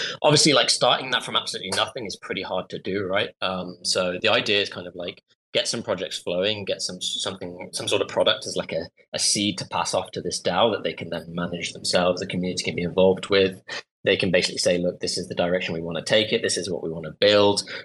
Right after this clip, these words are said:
Um, and they can obviously look at all those different aspects in a much more sort of, like, hands-on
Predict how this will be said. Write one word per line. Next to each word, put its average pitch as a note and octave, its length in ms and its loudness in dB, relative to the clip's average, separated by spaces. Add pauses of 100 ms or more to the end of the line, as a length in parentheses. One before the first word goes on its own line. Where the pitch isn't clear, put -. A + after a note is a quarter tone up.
Um, F2+ 360 0
and G2+ 120 0
they G#2 80 4
can A2+ 100 -2
obviously G#2 240 -2
look G2 140 -2
at - 20 -6
all G2 120 -4
those F#2+ 120 0
different F#2+ 240 -8
aspects F#2+ 460 -4
in E2+ 100 -12
a F2+ 80 -8
much F#2 180 -8
more F2 140 -4
sort G2 140 -6
of, F2+ 60 0
like, E2 180 -4
hands-on F2+ 420 -6